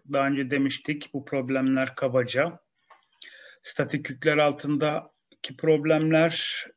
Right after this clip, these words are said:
statik derken burada zamana bağlı yükün şiddetinin, frekansının,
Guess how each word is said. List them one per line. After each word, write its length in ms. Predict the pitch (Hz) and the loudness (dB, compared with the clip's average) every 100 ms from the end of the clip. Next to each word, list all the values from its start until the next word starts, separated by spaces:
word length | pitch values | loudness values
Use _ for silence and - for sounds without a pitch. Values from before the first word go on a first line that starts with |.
| _ | _
statik 500 | - - 131 - 139 | -14 -12 -10 -10 -4
derken 480 | 143 139 131 139 135 | 2 2 2 2 2
burada 280 | 123 123 135 | 0 -2 -4
zamana 580 | 120 131 131 131 135 123 | 0 2 4 4 2 2
bağlı 540 | 127 123 127 131 139 - - | 2 2 2 2 0 -6 -8
yükün 400 | 131 127 131 127 | -8 -6 -4 -4
şiddetinin, 920 | 127 127 123 127 - 127 123 131 123 | -4 -8 -4 -6 -4 -4 -2 -2 -2
frekansının, 1080 | 123 127 123 123 123 123 - 123 123 131 123 | -4 -2 0 0 -2 -2 -8 -6 -2 -2 -4